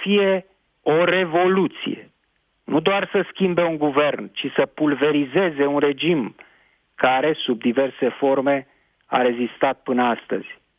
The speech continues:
Numai că n-am văzut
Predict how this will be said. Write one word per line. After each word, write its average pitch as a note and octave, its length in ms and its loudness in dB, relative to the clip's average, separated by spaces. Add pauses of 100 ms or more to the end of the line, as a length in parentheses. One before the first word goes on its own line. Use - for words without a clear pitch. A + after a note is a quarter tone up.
(480)
Numai C#3 300 0
că E3 340 -2 (640)
n-am E3 380 0
văzut C3+ 460 -2